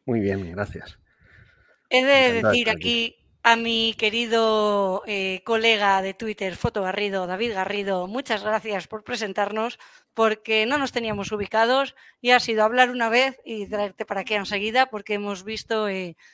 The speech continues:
Speaker 2: pues lo que comentaba al principio, ¿no? Tenemos muchas cosas compartidas, eh,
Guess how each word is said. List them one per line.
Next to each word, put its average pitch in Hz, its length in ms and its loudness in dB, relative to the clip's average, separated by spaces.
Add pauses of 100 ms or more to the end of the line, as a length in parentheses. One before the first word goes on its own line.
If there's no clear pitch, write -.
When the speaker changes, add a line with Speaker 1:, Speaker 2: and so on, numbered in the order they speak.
(280)
Speaker 2:
pues 208 120 -4
lo 220 60 0
que 214 80 -4
comentaba 214 320 4
al 254 80 4
principio, 220 400 -6
¿no? 233 160 -4
Tenemos 220 280 -8
muchas 233 280 -10
cosas 226 240 -8
compartidas, 240 800 -2 (460)
eh, 196 1080 2